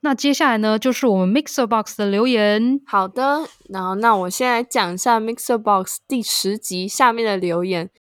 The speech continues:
Speaker 2: 第十集呢，是我们那个自习室的爱情救世主连环杀人犯，在讲安娜 S 的案件。那下面有第一则留言是 Lin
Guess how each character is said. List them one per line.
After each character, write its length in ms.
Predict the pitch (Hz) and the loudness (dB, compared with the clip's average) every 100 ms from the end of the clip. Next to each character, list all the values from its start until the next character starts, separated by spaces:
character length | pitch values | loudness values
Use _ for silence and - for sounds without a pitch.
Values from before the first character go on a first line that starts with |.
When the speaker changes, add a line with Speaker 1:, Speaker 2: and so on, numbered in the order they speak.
| _ | _
Speaker 2:
第 100 | - | -2
十 220 | 202 247 233 | -2 0 -4
集 220 | - 226 | -4 0
呢， 200 | 220 220 | 0 0
是 140 | 247 | 2
我 140 | 247 202 | 2 4
们 260 | 185 180 | 0 -2
那 100 | 190 | -4
个 220 | 190 185 | -4 -4
自 240 | 185 - 277 | -4 0 0
习 180 | - - | 0 -2
室 200 | - 226 | 2 2
的 80 | |
爱 200 | 190 220 | 4 2
情 440 | 202 - 165 156 190 _ | 0 -4 -8 -8 -12 _
救 160 | - 240 | 0 2
世 160 | - 208 | 2 -2
主 180 | 180 | 0
连 240 | 165 175 196 | 0 0 -2
环 200 | 202 170 | -4 -6
杀 280 | - 185 180 | -4 -2 -2
人 160 | 165 | -4
犯， 320 | - 185 - - _ - | -6 -6 -6 -14 _ -2
在 100 | 262 | 0
讲 180 | 226 190 | 2 0
安 260 | - 233 | 0 2
娜 100 | 226 | 2
S 380 | 202 196 196 202 | 0 -2 0 0
的 200 | 180 170 | 0 0
案 260 | - 180 175 | -4 -4 -4
件。 320 | - 180 170 - _ _ | -2 -2 -2 -12 _ _
那 300 | 277 294 277 | 2 2 2
下 240 | - 311 | 0 0
面 220 | 302 294 240 | 0 -2 -2
有 140 | 202 - - | -4 -8 -6
第 120 | 285 | -6
一 40 | |
则 180 | 294 233 | 0 0
留 180 | 208 202 | 2 2
言 180 | 208 202 | 0 0
是 440 | - 254 240 208 | -2 -2 0 0
Lin 500 | - 262 294 208 185 | -2 -2 -2 -2 -6